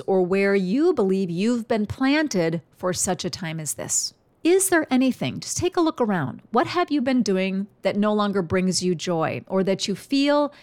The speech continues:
the season has come, the time has ended, you don't have passion for it any longer, and that maybe means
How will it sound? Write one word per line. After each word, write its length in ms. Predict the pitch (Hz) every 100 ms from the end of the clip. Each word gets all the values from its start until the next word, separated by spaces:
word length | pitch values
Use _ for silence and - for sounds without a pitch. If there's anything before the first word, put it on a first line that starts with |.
| - - _
the 100 | 180
season 380 | - 285 269 285
has 240 | 269 254
come, 420 | - 202 185 185
the 80 | 190
time 380 | 185 - 233 240
has 200 | 233 202
ended, 560 | - 180 175 175 175 175 - _ _ _ _
you 280 | 180 185 208
don't 160 | 226 254
have 180 | 262
passion 460 | - 240 220 - 196
for 180 | - 196
it 60 |
any 180 | 196 190
longer, 600 | 185 180 180 180 185 185
and 220 | - 180 175
that 200 | 180 190
maybe 280 | 208 202 208
means 640 | 190 180 175 180 175 -